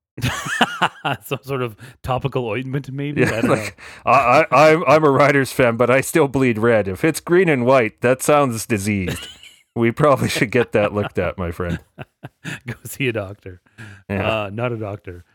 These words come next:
Speaker 1: Um, okay, so those are the betting lines for, uh, the Eastern and Western final this weekend.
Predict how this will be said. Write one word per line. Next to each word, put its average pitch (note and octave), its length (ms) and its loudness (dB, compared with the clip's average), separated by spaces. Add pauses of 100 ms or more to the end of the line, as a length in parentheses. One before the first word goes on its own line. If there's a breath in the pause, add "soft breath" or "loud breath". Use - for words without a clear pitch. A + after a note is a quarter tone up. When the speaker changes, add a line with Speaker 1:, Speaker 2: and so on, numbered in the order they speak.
(200)
Speaker 1:
Um, F3 320 2
okay, F#3+ 180 4
so F#3+ 140 0
those G3+ 180 2
are A3 60 0
the E3 80 -4
betting F3+ 240 2
lines D#3 340 0
for, C#3+ 760 2
uh, A#2 340 -4
the A2+ 120 -6
Eastern C3+ 460 -6
and A#2+ 140 -4
Western A#2 720 -4
final B2+ 560 -2
this A#2 200 -10
weekend. C3 440 -4